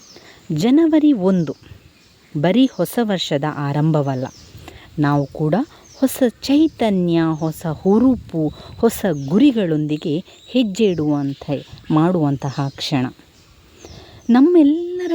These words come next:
ಜೀವನದಲ್ಲಿಯೂ ಕೂಡ ಅದೆಷ್ಟೋ ನೋವುಗಳು ಬಂದಿದೆ, ಅದೆಷ್ಟೋ ಸಂಕಟಗಳು ಬಂದಿದೆ, ಅದೆಷ್ಟೋ ಸಂತೋಷ ದಿನಗಳು, ಸಂಕಷ್ಟದ ದಿನಗಳು ಎಲ್ಲ ಕೂಡ ಬಂದಿರೋ,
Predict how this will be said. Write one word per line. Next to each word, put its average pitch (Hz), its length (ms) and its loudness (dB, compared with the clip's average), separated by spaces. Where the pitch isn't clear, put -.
ಜೀವನದಲ್ಲಿಯೂ 208 760 0
ಕೂಡ 170 160 0
ಅದೆಷ್ಟೋ - 720 -2
ನೋವುಗಳು 180 540 2
ಬಂದಿದೆ, 147 420 -2
ಅದೆಷ್ಟೋ 185 680 0
ಸಂಕಟಗಳು 185 720 0
ಬಂದಿದೆ, 139 420 -4
ಅದೆಷ್ಟೋ 185 560 2
ಸಂತೋಷ 180 720 0
ದಿನಗಳು, 185 460 0
ಸಂಕಷ್ಟದ 226 800 2
ದಿನಗಳು 156 500 -4
ಎಲ್ಲ 196 400 2
ಕೂಡ 233 260 0
ಬಂದಿರೋ, 156 440 0